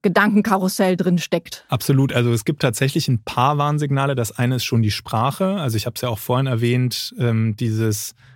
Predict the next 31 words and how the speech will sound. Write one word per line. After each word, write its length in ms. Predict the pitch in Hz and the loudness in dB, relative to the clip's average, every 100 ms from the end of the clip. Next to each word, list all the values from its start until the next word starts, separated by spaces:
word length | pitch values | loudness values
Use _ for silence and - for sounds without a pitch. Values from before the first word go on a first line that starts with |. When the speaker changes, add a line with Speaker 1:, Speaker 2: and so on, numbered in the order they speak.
| _ | _
Speaker 2:
„Ach, 180 | - 107 | -8 -6
wäre 320 | 117 113 131 | 0 0 0
ich 180 | 123 - | -2 -4
doch, 360 | - 113 - - | -2 -2 -4 -14
ach, 220 | - - | -14 -6
hätte 180 | 123 139 | -6 -4
ich 200 | 120 - | -6 -4
doch“, 260 | 117 104 - | -4 -4 -4
also 240 | 117 110 | -2 0
dieses 260 | 107 104 107 | 0 -2 -2
permanente 540 | - 117 123 117 - | -2 0 0 -2 -4
Sprechen 400 | 104 - 113 131 | -8 -6 -4 -4
eigentlich 400 | 123 117 120 107 - - - _ | -2 -2 -2 -6 -10 -20 -20 _
im 180 | - 104 | 0 0
Konjunktiv. 840 | - 117 143 147 143 147 160 - - - - - _ - | 2 2 4 2 0 0 -2 -4 -12 -20 -20 -20 _ -6
Das 160 | 104 | -4
ist 100 | - | -4
schon 120 | - 117 | -2 0
mal 100 | 107 | 2
so, 200 | 107 110 | 2 0
würde 120 | 110 | -2
ich 60 | |
sagen, 180 | - 113 | 0 0
das 120 | 110 | 0
erste 320 | - 123 - 127 | 0 -2 0 0
Warnsignal. 680 | 123 127 123 123 123 123 | 2 2 2 2 2 0
Ein 200 | 175 127 | 0 0
zweites 520 | 107 - 117 135 143 - | 0 -2 -2 0 0 2
sind 400 | 131 151 - - | 2 2 -4 -6
genau 260 | 117 117 135 | -2 0 2
diese 380 | 123 117 120 | 2 2 0